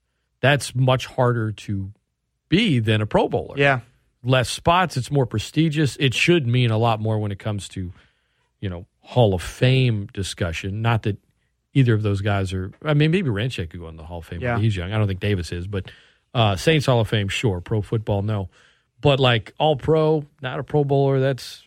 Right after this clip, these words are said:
Speaker 1: you know. It, there, there's different, I, the, the Davis thing is an interesting one because he does seem to be pretty well liked in the league.
Speaker 2: Yeah.
Speaker 1: Um,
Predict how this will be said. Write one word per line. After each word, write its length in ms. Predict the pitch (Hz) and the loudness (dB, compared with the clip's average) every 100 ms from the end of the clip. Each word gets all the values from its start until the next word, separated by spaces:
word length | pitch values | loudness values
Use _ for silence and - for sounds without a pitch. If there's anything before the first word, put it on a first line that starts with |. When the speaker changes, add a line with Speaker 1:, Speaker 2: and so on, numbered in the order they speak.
| - | -20
Speaker 1:
you 140 | 107 | -20
know. 180 | - - _ _ _ _ _ | -20 -20 _ _ _ _ _
It, 180 | 311 339 | -6 -2
there, 160 | 269 311 | 0 2
there's 240 | 285 254 | 2 0
different, 380 | - 196 185 151 | 2 2 2 0
I, 160 | 156 202 - | 0 -4 -4
the, 140 | 185 | -2
the 200 | 202 170 | 0 0
Davis 340 | 165 254 269 - | 0 2 0 0
thing 220 | 175 143 | 2 2
is 160 | 123 107 | 2 -2
an 160 | 117 | 0
interesting 520 | 127 143 113 - 110 101 | 0 0 -4 -2 -2 -2
one 260 | 98 107 | -6 -10
because 520 | 117 107 127 107 - - _ _ _ | -12 -4 -2 -2 -4 -16 _ _ _
he 160 | 160 | 0
does 280 | 131 170 196 | 2 4 2
seem 200 | - 160 | 2 2
to 20 | |
be 100 | 135 | 2
pretty 260 | 123 - 143 | 0 0 0
well 280 | 117 110 92 | 2 0 -2
liked 420 | 92 110 110 - | -4 -4 -4 -8
in 120 | - 82 | -16 -14
the 60 | |
league. 380 | 80 80 76 98 - | -16 -18 -20 -20 -4
Speaker 2:
Yeah. 240 | 143 131 123 _ - | 0 0 -2 _ 0
Speaker 1:
Um, 480 | 113 104 95 87 | 2 4 2 -4